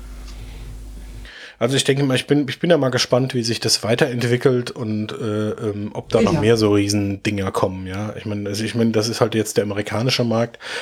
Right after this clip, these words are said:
Speaker 1: Auf dem deutschen Markt haben sie es ja auch schon mit, mit, ich weiß nicht, mit deutschen Leuten probiert, aber ich glaub, der ist halt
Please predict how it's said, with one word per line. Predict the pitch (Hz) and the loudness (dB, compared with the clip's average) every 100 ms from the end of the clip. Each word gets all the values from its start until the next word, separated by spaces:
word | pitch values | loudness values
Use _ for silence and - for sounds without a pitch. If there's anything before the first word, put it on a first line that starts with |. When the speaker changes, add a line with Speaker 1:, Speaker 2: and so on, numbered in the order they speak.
| - | -4
Speaker 1:
Auf | 120 | 0
dem | 113 | 4
deutschen | 107 117 135 | 4 4 4
Markt | 117 117 123 | 4 4 2
haben | 120 | 0
sie | 113 | 2
es | 110 | 4
ja | 110 | 4
auch | 113 131 | 6 4
schon | 135 127 123 123 | 4 4 4 2
mit, | 117 113 - 120 | -2 -4 -6 -6
mit, | 117 - - - 139 | -6 -6 -6 -8 -16
ich | 123 - | -12 -6
weiß | 107 113 | -4 -4
nicht, | 104 | -6
mit | 107 104 | -4 -2
deutschen | 123 - 117 113 110 107 _ _ - - - - _ _ - | 0 0 0 0 -2 -6 _ _ -20 -20 -20 -20 _ _ 2
Leuten | 104 120 120 107 | 4 4 2 -2
probiert, | 117 107 117 127 123 | -2 0 2 2 2
aber | 113 | -4
ich | 127 - | -2 0
glaub, | 127 - | 0 -2
der | 117 | -2
ist | 135 - | 0 2
halt | 131 131 | 0 -2